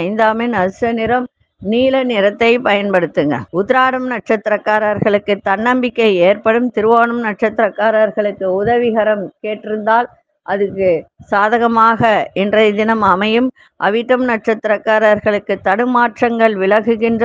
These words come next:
ஒரு நாளாக இருக்கு. இந்த நாள் இனிய நாளாக இருக்க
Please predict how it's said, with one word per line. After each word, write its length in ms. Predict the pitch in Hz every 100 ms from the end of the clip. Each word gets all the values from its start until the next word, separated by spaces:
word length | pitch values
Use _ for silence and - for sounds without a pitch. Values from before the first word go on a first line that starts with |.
| 233
ஒரு 160 | 202 190 175
நாளாக 380 | 190 208 214 240 233
இருக்கு. 280 | 175 - 143 - 202 202
இந்த 140 | 226 240
நாள் 240 | 247 254 247
இனிய 220 | 214 226 247 233
நாளாக 320 | 220 220 220 185
இருக்க 220 | 196 220